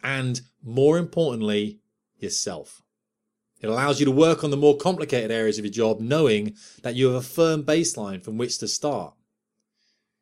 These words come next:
Now, if you cut corners on the road to experience, you will likely end up in the ditch of despair. So doing the smaller things well is what makes the bigger people better.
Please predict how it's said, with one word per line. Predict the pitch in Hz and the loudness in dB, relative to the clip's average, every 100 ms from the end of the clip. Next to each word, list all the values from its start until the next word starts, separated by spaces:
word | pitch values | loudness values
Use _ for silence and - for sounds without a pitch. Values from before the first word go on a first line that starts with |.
| _ _ _ _ _ _ _ | _ _ _ _ _ _ _
Now, | 123 127 | -8 -4
if | 156 | -2
you | 147 | -2
cut | 135 185 170 | 0 -2 -2
corners | - 202 202 180 | 2 4 4 2
on | 175 | 0
the | 160 | 2
road | 156 147 143 | 4 4 4
to | |
experience, | 127 123 - 131 127 127 - - _ _ _ | -2 -4 0 0 0 -4 -6 -8 _ _ _
you | 127 | -4
will | 117 120 | -2 0
likely | 127 127 123 120 | -2 -4 -6 -8
end | 117 113 | -6 -6
up | 110 - | -8 -10
in | |
the | 101 | -10
ditch | - - - | -6 -8 -8
of | - | -16
despair. | - - - 78 - _ _ _ _ _ _ _ _ _ _ _ | -14 -14 -14 -18 -20 _ _ _ _ _ _ _ _ _ _ _
So | - | -20
doing | 95 143 147 147 | -2 4 4 4
the | 147 | -2
smaller | - 139 131 | 0 0 0
things | 127 127 110 | -2 -4 -2
well | 104 92 90 - _ _ _ _ | -2 -2 -6 -8 _ _ _ _
is | 104 | -4
what | 120 110 | -2 -2
makes | 113 110 - - _ | -2 -4 -4 -12 _
the | 107 | -8
bigger | 92 117 107 | -2 0 0
people | 104 101 101 95 87 - _ _ _ | -2 -6 -6 -6 -6 -10 _ _ _
better. | 90 85 | -12 -10